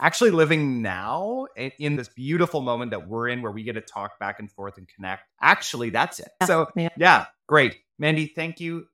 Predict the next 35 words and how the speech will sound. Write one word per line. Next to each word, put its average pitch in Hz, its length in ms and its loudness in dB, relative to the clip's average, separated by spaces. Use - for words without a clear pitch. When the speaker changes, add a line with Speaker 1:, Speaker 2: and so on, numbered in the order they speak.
Speaker 1:
thank 135 220 -6
you, 135 80 -10
thank 120 320 -10
you. 127 80 -10
Guys, 143 220 0
remember 147 260 -4
that 139 100 -2
I'm 131 120 -4
gonna 123 100 -6
have 120 180 -4
everything 175 400 2
that 139 80 -8
we 123 80 -8
talked 113 240 -6
about 110 160 -10
down 107 140 -6
in 110 60 -8
the 101 60 -10
show 98 240 -10
notes. 95 400 -10
If 117 140 -12
you'd 117 80 -10
like 113 140 -2
to 113 120 -4
at 101 380 0
least 120 320 -12
follow 127 260 2
Mandy 117 480 -4
online 98 720 -4
or 110 220 -6
get 101 160 -8
a - 20 -12
hold 98 220 -12
of 92 80 -18
her, 92 320 -8